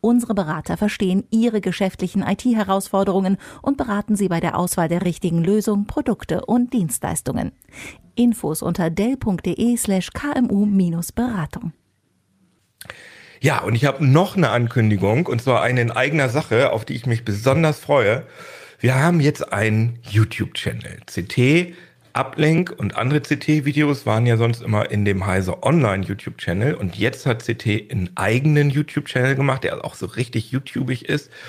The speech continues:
Speaker 2: und ein bisschen alberner auch als andere Sachen. Das ist so, so mein Metier, so. <laughs> Das mache ich zusammen mit, äh, Johannes, unserem Videoproducer. Aber natürlich ist auch die ganze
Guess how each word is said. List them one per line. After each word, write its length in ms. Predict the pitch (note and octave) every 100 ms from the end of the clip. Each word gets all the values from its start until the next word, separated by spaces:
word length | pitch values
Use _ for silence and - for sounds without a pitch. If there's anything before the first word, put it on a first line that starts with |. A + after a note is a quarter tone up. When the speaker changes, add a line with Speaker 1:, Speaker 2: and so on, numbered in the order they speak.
| - - -
Speaker 2:
und 200 | - A#2+
ein 280 | A#2+ A2 - _ _ _ _ -
bisschen 540 | C3+ C3+ C3 A2 F#2+ - _ _ _ -
alberner 800 | C3 D3 D#3 D3+ D3 C#3 A#2 A2
auch 280 | D3 -
als 160 | - A#2
andere 300 | C#3+ B2 B2+
Sachen. 320 | C3 B2+ C#3
Das 220 | A#2 A2
ist 160 | - A2
so, 340 | G#2+ A2 G#2 - - - - _ _
so 300 | - G#4+ - -
mein 240 | F3+ F3
Metier, 480 | D3 - - C#3 G3
so. 280 | F3 G3 D4
<laughs> 1080 | - - - - - - - - D4+ - A3
Das 160 | A#2+ A2+
mache 180 | B2 A#2
ich 100 | A#2
zusammen 400 | A#2+ A2 A2 G#2
mit, 200 | G#2 -
äh, 320 | G2 F#2+ F#2+
Johannes, 500 | - G2 G2 B2+ C3+
unserem 260 | G#2+ G2+ F#2
Videoproducer. 880 | A2 C#3 - B2+ C#3+ C3+ D3 -
Aber 240 | A2 A#2 A#2+
natürlich 440 | A2+ - G#2 G2+
ist 160 | - G2+
auch 140 | F#2
die 120 | G2+
ganze 400 | F2 F#2 - F2+